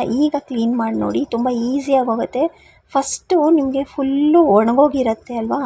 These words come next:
ಹಾಗಾಗಿ ಕ್ಲೀನ್ ಮಾಡೋದು ಕಷ್ಟ ಆಗುತ್ತೆ, ನೀಟಾಗಿ ಕ್ಲೀನ್ ಮಾಡೋಕ್ಕೂ ಆಗಲ್ಲ. ಇಲ್ಲಿ ನೋಡಿ ನಾನು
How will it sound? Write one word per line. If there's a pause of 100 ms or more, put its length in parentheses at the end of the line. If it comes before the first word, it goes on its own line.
ಹಾಗಾಗಿ
ಕ್ಲೀನ್
ಮಾಡೋದು
ಕಷ್ಟ
ಆಗುತ್ತೆ, (460)
ನೀಟಾಗಿ
ಕ್ಲೀನ್
ಮಾಡೋಕ್ಕೂ
ಆಗಲ್ಲ.
ಇಲ್ಲಿ
ನೋಡಿ
ನಾನು